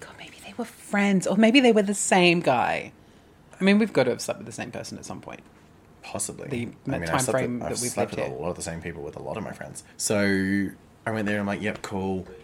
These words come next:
Speaker 2: He put a hood on me that was, like, full hood, just, like, mouth
Speaker 1: Very
Speaker 2: open.
Speaker 1: eyes wide shut.
Speaker 2: So he put a hood on me. I was fully naked. Put a hood on me, cuffed my hands behind my back, and then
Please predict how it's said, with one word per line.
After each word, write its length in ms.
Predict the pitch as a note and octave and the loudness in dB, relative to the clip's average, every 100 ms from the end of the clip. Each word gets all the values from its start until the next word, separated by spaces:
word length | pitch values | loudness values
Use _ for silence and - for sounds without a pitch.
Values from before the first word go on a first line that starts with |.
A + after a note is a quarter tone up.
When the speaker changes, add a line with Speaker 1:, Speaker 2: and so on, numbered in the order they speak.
| - | -20
Speaker 2:
He 100 | - | -12
put 140 | G#2 B2 | -6 -4
a 60 | |
hood 260 | B2+ - A#2+ | -4 -2 0
on 140 | A#2+ | 0
me 240 | A2 A#2+ G3+ | -2 -2 -4
that 160 | F3 | -6
was, 160 | - F2+ | -6 0
like, 200 | G2+ - | 0 0
full 440 | - - A2 A2 | -8 -2 0 0
hood, 260 | G2 G2+ F2+ D#2+ - | -2 -6 -8 -10 -10
just, 240 | F2 - - - - | -10 -10 -16 -20 -14
like, 400 | D#2+ D2+ - E2 | -8 -8 -10 -8
mouth 200 | F#2+ F2 | -2 2
Speaker 1:
Very 200 | E3 G#3+ | 4 6
Speaker 2:
open. 120 | B2+ | 6
Speaker 1:
eyes 200 | C#3+ A3 | 4 4
wide 180 | D3 C#3+ | 0 -4
shut. 380 | - E3+ F3 - - - - - - | -4 -2 -2 -4 -16 -20 -20 -20 -16
Speaker 2:
So 160 | G2 G2+ | -8 -6
he 40 | |
put 80 | A2+ | -4
a 40 | B2 | -4
hood 160 | A#2 | -2
on 80 | G#2+ | 0
me. 80 | G#2 | 2
I 100 | F#2 | 0
was 120 | G2+ | 0
fully 220 | - A#2 | -2 -2
naked. 360 | G2+ F#2 A2 - - - - | -2 -2 -2 -4 -10 -14 -8
Put 80 | |
a 20 | B2 | -2
hood 80 | A2 | 0
on 60 | G2+ | 0
me, 220 | G2 F#2 - - - - - - - - - - _ | -2 -6 -16 -20 -20 -20 -20 -20 -20 -20 -20 -20 _
cuffed 340 | - A2+ A2 - | -2 0 0 0
my 100 | A2 | -2
hands 300 | G#2+ F2+ F2+ | 0 -2 -2
behind 260 | F#2 G2+ | -4 -2
my 100 | F#2+ | -2
back, 460 | F2 F2 - - - - - _ - - - | 0 -2 -2 -12 -16 -20 -20 _ -20 -14 -6
and 180 | F#2 F#2+ | -4 -2
then 440 | F#2 F2+ F2 | -2 -2 -4